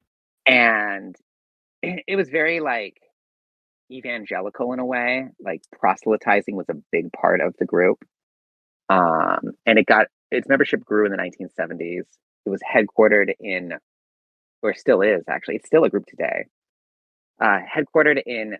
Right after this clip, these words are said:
a place called New Knoxville, Ohio, which is between, I believe, uh, it's north of Cincinnati on, like, that western side, middle of nowhere. Literally not a place you would ever go. The nearest thing that of any interest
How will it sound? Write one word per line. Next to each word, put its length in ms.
a 60
place 240
called 220
New 180
Knoxville, 480
Ohio, 580
which 220
is 80
between, 800
I 80
believe, 600
uh, 1000
it's 160
north 240
of 100
Cincinnati 840
on, 140
like, 180
that 200
western 440
side, 460
middle 220
of 60
nowhere. 460
Literally 500
not 160
a 40
place 260
you 60
would 60
ever 140
go. 380
The 160
nearest 460
thing 220
that 120
of 100
any 300
interest 300